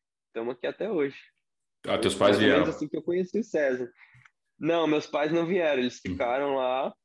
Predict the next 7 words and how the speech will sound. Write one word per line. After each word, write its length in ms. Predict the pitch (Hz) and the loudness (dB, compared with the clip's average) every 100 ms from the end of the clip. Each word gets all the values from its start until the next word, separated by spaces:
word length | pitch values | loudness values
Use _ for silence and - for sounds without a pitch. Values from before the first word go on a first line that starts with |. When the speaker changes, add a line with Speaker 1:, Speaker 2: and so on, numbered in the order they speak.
| _ _ _ | _ _ _
Speaker 1:
eu 120 | - 113 | -12 -8
vi-, 180 | 120 104 | -4 -2
eu 160 | 123 | -4
vim 140 | 117 120 | -4 -6
sozinho, 440 | 143 147 151 131 | -6 -6 -4 -4
né? 100 | 120 - _ - | -4 -8 _ -6
Speaker 2:
Uhum. 340 | 95 87 85 | -4 -4 -8